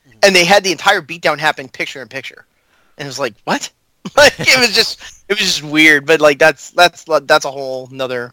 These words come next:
Speaker 2: thing. They got WrestleMania going on, and
Speaker 1: Yeah.
Speaker 2: great. But, um, the, yeah, like, we're getting, they got an, they're gonna add this, I believe, in the month of March. They didn't say when.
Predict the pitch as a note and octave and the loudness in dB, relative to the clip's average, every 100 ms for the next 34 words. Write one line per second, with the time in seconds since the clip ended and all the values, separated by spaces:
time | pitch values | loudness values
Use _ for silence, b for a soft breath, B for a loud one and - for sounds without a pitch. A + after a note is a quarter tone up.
0 | _ - B2+ B2 B2+ C3 B2 B2+ - B2 | _ -8 -6 -2 0 2 2 2 -2 -4
1 | A2+ A2+ A2+ A2+ A2+ A2+ A2+ A2 A2+ A2+ | -8 -6 -6 -4 -4 -4 -6 -10 -14 -20
2 | F#2 - C3+ - - - B B - F3 | -20 -14 -6 -4 -4 -10 B B 2 4
3 | G#3+ G3+ G3 F#3+ E3 D#3+ A3 - _ _ | 6 8 6 2 -2 2 2 2 _ _
4 | _ _ - C4+ E4+ E3+ - G#3 F3 G3+ | _ _ 0 4 4 2 2 0 2 -4
5 | F3+ G#3 F#3 G3 F#3 F#3+ F#3 F3+ E3 E3 | 0 0 2 2 6 6 4 -2 -10 -8
6 | F3+ F3 D#3+ F3+ F3 F3 E3+ D3 C3 C3 | -2 2 4 4 2 -4 -6 -8 -12 -14
7 | C#3 F3+ A3 A#3+ B3 A3+ - B B B | -10 -6 -4 0 0 -2 -8 B B B
8 | F#3+ F#3+ F3 F3+ E3 C#3+ D3+ D#3 F#3 - | 0 2 2 2 0 0 4 4 4 0
9 | D#3 F3 A#3+ - G#3+ D3+ C3+ E3 C#3+ | 0 0 0 2 2 2 0 2 2